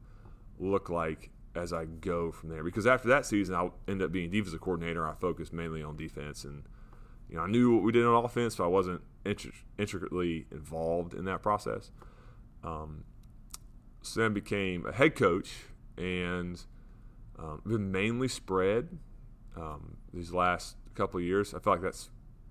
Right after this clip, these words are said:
you know, really fit our personnel, um, where we were a lot of inside zone, outside zone. Uh, this past year, we lived in a lot of jet sweep, uh, a lot of quarterback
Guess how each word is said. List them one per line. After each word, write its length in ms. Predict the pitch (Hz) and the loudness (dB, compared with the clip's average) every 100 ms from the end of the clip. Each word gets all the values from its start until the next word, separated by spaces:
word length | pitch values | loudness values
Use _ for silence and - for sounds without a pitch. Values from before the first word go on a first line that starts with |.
| - - - | -18 -18 -16
you 100 | 82 | -16
know, 160 | - - - | -16 -16 -10
really 200 | 92 85 | -4 -4
fit 400 | - - 98 98 - | -6 -2 0 0 -2
our 440 | 82 80 78 78 - - - - - - - | -2 0 0 -4 -10 -20 -20 -20 -20 -20 -6
personnel, 680 | - 104 - 87 85 98 113 - - | 2 2 2 0 2 2 0 -10 -16
um, 480 | 82 - - - - - - | -16 -14 -16 -16 -18 -20 -8
where 200 | 87 90 | 0 2
we 140 | 87 87 | 2 0
were 460 | 82 87 90 87 - - - - - - - - - - - | 0 2 4 2 -2 -16 -20 -20 -20 -18 -18 -18 -20 -14 0
a 40 | |
lot 120 | 98 | 2
of 80 | 95 | 4
inside 360 | 95 - 95 87 | 2 2 0 2
zone, 260 | 92 90 | 2 2
outside 500 | 87 95 - 87 85 | 2 0 0 -2 -2
zone. 520 | 82 90 90 87 85 82 - - - - - - - | -2 -2 0 -2 -4 -10 -16 -18 -18 -18 -18 -18 -12
Uh, 100 | - | -4
this 160 | 87 92 | -2 -2
past 680 | - - 92 98 104 - - | -6 -6 2 4 2 -2 -2
year, 380 | 104 101 98 | 2 4 4
we 140 | 90 92 | 2 0
lived 280 | 90 92 92 | 0 0 0
in 60 | |
a 40 | 92 | -2
lot 140 | 90 | -4
of 60 | 85 | -2
jet 180 | 90 | -4
sweep, 420 | - 101 101 101 - - - - - - - - | -2 2 2 2 -4 -18 -20 -20 -20 -20 -18 -12
uh, 100 | 82 | -10
a 60 | 80 | -2
lot 140 | 85 | -2
of 80 | 82 | -2
quarterback 560 | - 101 90 92 87 | 2 2 4 2 0